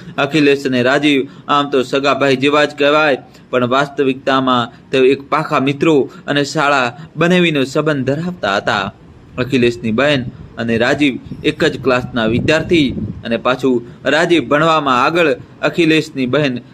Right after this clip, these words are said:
કાજલને કારણે જ આવ્યો હતો. દોસ્તો, કહાની છેલ્લા સુધી જોજો. હવે વાત કરીએ રાજીવના ઘરના સભ્યોની, જેમાં રાજીવની બગડેલ બહેન,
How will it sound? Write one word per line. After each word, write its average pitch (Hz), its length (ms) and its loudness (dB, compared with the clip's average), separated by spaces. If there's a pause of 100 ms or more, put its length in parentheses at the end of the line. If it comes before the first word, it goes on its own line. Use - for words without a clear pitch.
(120)
કાજલને 160 520 0
કારણે 147 460 0
જ 127 40 -12 (180)
આવ્યો 160 300 2
હતો. 107 420 2 (220)
દોસ્તો, 131 280 0
કહાની 131 340 -4
છેલ્લા 147 360 -4
સુધી 120 280 -4
જોજો. 107 400 2 (220)
હવે 127 120 4
વાત 147 380 0
કરીએ 135 240 4
રાજીવના 135 480 2
ઘરના 139 380 0
સભ્યોની, 127 600 0 (280)
જેમાં 120 260 2
રાજીવની 135 580 2
બગડેલ 135 460 2
બહેન, 143 440 0